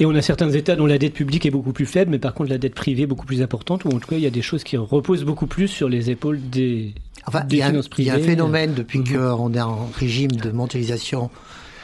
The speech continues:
Speaker 2: néolibérale hyper financière, c'est la montée systématique des dettes de l'État.
Speaker 1: Des dettes de l'État.
Speaker 2: La
Speaker 1: Euh,
Speaker 2: dette
Speaker 1: euh, alors, qu-, quand on, on discute dans, dans le débat public, pour les gens qui, euh, sont, euh,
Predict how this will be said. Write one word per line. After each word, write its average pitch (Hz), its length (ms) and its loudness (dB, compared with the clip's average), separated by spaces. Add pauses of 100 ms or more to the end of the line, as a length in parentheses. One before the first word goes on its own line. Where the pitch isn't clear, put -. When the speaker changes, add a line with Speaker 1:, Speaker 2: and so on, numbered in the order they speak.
(260)
Speaker 2:
néolibérale 120 760 0
hyper 117 260 -4
financière, 135 540 -2
c'est - 240 0
la 147 100 2
montée 143 360 0
systématique 143 720 -4 (320)
des 127 100 -4
dettes 143 180 0
de 131 100 0
l'État. 113 300 -2 (180)
Speaker 1:
Des 131 100 0
dettes 127 140 -2
de 131 80 -2
l'État. 113 200 -4 (260)
Speaker 2:
La 127 80 0
Speaker 1:
Euh, - 40 -2 (160)
Speaker 2:
dette - 40 0
Speaker 1:
euh, - 160 2 (360)
alors, 180 240 2
qu-, - 180 -2 (160)
quand 190 240 2
on, 170 60 4 (520)
on 165 40 4
discute 160 320 2
dans, 156 200 2
dans 156 200 0
le 151 40 0
débat 143 220 2
public, 147 400 -2 (260)
pour 175 140 4
les 156 100 2
gens 143 260 2
qui, 127 320 0
euh, 117 140 -2 (160)
sont, 123 460 -2
euh, 110 120 2